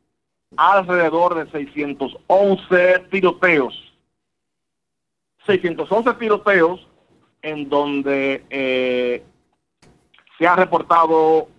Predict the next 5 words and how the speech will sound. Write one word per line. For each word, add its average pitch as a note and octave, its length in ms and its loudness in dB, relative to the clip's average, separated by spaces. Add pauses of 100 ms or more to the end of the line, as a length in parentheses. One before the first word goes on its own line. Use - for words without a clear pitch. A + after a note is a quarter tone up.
(260)
cuatro F3+ 760 0
o C#3 140 -6 (160)
cinco E3+ 400 -2
víctimas, D3 540 -4 (140)
¿ok? - 180 -10